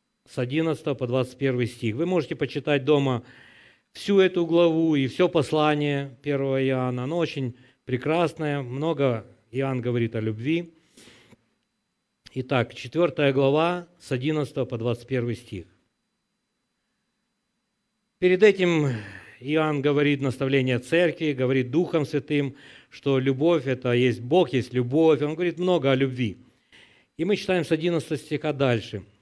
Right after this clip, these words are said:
«Возлюбленные, если так возлюбил нас Бог, то и мы должны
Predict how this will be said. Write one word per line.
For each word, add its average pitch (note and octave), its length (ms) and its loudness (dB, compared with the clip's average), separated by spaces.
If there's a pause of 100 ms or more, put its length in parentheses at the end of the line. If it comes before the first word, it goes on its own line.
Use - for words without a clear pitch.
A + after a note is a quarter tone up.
«Возлюбленные, C#3 840 0 (520)
если D#3+ 360 4
так A3+ 300 0
возлюбил F#3 640 2
нас C#3+ 400 -2
Бог, C3 480 0 (600)
то G3+ 140 4
и G#3 180 0
мы G3+ 240 6
должны C#3 680 2